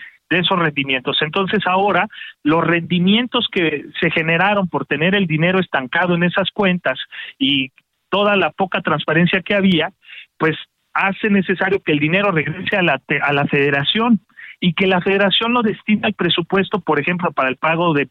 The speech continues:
programas sociales, para el pago de otras dependencias, eh, de las secretarías, etcétera. Entonces, es un manejo más transparente el que se va a tener, se va a redestinar ese dinero que está ahí congelado, que se utiliza, repito,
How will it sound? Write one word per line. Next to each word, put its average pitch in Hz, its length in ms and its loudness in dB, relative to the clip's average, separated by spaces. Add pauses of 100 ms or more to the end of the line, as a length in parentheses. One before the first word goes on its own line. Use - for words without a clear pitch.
programas 139 460 -2
sociales, 180 720 0 (440)
para 139 180 0
el 139 60 -4
pago 170 440 0 (300)
de 151 100 4
otras 165 340 0
dependencias, 160 920 0 (380)
eh, 127 140 0
de 127 120 0
las 123 180 0
secretarías, 135 800 0
etcétera. 139 540 -2
Entonces, 190 420 0 (380)
es 175 220 0
un 214 100 6
manejo 196 440 2
más 180 300 2
transparente 170 600 0
el 175 80 -2
que 139 140 -2
se 127 120 0
va 139 100 2
a 151 40 -6
tener, 185 400 0 (280)
se 160 120 -2
va 175 140 0
a - 20 0
redestinar 180 840 0
ese 202 220 -2
dinero 175 400 0
que - 100 -4
está 165 160 -4
ahí 180 100 0
congelado, 190 640 0
que 143 140 -4
se 143 100 0
utiliza, 160 420 -2
repito, 156 480 -2